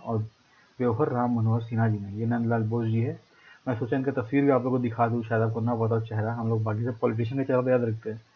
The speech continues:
पर जिन्होंने काम किया, hard work किया, उनका चेहरा भी जानना चाहिए। ये हमारा constitution का preamble है, front page।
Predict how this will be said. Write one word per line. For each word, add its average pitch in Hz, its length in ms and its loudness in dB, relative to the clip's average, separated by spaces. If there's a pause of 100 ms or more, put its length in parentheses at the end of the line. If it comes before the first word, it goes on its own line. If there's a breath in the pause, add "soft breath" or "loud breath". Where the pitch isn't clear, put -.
(440 soft breath)
पर 123 80 -2
जिन्होंने 123 340 2
काम 120 300 4
किया, 113 160 2
hard 110 160 2
work 113 240 2
किया, 117 120 -2
उनका 113 200 0
चेहरा 113 200 2
भी 123 100 0
जानना 107 260 -2
चाहिए। - 280 -16 (560 loud breath)
ये 131 60 4
हमारा 135 220 6
constitution 123 560 -4
का 139 60 2
preamble 117 480 0
है, - 200 -4 (200)
front 120 200 -2
page। 127 240 -2